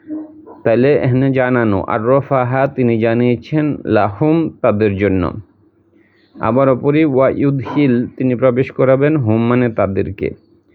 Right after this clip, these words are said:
এখানে কর্তা হইল ইয়া মানে তিনি, তিনি প্রবেশ করাবেন, এখানে হুম মানে তাদেরকে, আল জান্নাতা, জান্নাতে। আর রফা,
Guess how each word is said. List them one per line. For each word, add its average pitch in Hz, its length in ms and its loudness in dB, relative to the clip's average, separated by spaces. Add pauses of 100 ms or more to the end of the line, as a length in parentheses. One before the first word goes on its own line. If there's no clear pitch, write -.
(260)
এখানে 117 200 0
কর্তা 143 420 0
হইল 127 160 2
ইয়া 135 320 0
মানে 107 280 0 (140)
তিনি, 101 340 2 (420)
তিনি 123 200 0
প্রবেশ 131 380 0
করাবেন, 143 440 0
এখানে 117 180 0
হুম 107 280 2
মানে 117 280 2
তাদেরকে, 107 560 0
আল 113 180 0
জান্নাতা, 110 540 0
জান্নাতে। 101 600 -2 (1160)
আর 123 120 -2
রফা, 156 680 0